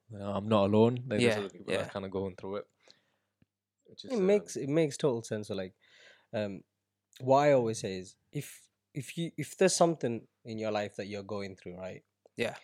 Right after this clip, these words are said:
Speaker 3: There has to be a step from your part that has to be taken in order to change that.
Speaker 2: Yeah.
Speaker 3: Like,
Speaker 1: Yeah.
Speaker 3: you can't, you can't expect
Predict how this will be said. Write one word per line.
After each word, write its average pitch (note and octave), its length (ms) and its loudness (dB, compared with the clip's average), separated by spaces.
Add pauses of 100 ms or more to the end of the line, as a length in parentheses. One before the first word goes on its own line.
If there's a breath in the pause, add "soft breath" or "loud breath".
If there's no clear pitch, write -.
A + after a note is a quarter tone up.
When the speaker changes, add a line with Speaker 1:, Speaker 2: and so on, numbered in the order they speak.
(520 soft breath)
Speaker 3:
There G#2+ 120 -4
has - 380 0
to D3+ 100 0
be B2+ 160 -4
a A#2+ 100 -8
step - 540 -4 (840)
from A#2 200 -8
your A#2 180 0
part G#2 240 -6
that G#2+ 100 -6
has - 320 -4
to C3 80 -4
be G#2 120 -8
taken G2+ 440 -2
in A2 120 -2
order A2+ 200 2
to - 140 -10
change G#2+ 380 -4
that. - 240 -10 (100)
Speaker 2:
Yeah. A2+ 220 0
Speaker 3:
Like, A2 300 -4
Speaker 1:
Yeah. F#2+ 160 -12 (240)
Speaker 3:
you B2+ 100 -2
can't, F3 360 6 (100)
you C3 100 -8
can't D3+ 260 4
expect - 560 -4